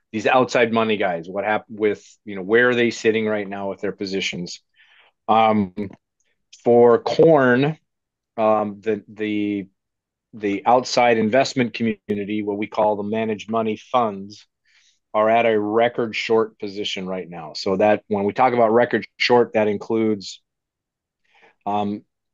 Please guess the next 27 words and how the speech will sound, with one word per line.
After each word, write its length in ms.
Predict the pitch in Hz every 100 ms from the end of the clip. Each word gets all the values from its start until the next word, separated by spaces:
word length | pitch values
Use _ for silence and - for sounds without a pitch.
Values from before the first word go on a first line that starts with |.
| _ _
positions 600 | 117 104 139 139 127 107
they 160 | 123 110
have 280 | 117 117
not 220 | 107 113 120
only 240 | 117 107
in 60 | 101
the 60 |
futures 400 | 92 135 135 127
markets, 460 | 127 131 160 156 -
the 100 | 101
different 320 | 107 - 98
contract 440 | 117 113 123 117 _ -
months, 300 | 123 123 -
but 100 | 110
also 680 | 101 107 110 - 113 110 101 _ _ _ _
in 420 | 113 113 113 110 107
the 260 | 107 107 -
options 540 | 120 123 - 113 101
markets. 640 | 101 90 - 76 - - -
So 440 | - 104 101 98 92 -
the 100 | 101
funds 500 | - - 147 151 131
right 220 | 131 117
now 320 | 117 117 117
are 140 | 110 98
net 340 | 95 113 123
short, 520 | - - 113 135 -